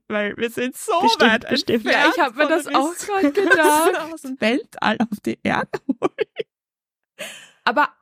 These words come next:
Speaker 3: andererseits finde ich's auch total spannend, dass man das in den sechzigern dann teilweise schon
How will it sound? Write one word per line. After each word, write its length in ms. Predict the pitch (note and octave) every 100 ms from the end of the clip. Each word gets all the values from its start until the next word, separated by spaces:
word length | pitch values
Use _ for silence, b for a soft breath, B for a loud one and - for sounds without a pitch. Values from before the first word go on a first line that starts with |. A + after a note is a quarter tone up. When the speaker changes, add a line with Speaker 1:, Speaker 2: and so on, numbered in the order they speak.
| -
Speaker 3:
andererseits 760 | G#3+ C4 D4+ D#4 E4 E4 D#4+
finde 260 | - C#4 D4
ich's 140 | -
auch 120 | B3 A#3
total 400 | C4 A#3+ A#3+ A#3+
spannend, 560 | - - G#3 A3+ D4+
dass 160 | D4+ -
man 160 | A#3+
das 200 | G#3+ G#3+
in 160 | - G#3+
den 120 | G3+
sechzigern 540 | G3+ G3 - A#3 A3+ A3
dann 120 | G#3+
teilweise 460 | G#3+ G#3 G3+ G3+
schon 360 | G3+ G#3 G3 F#3+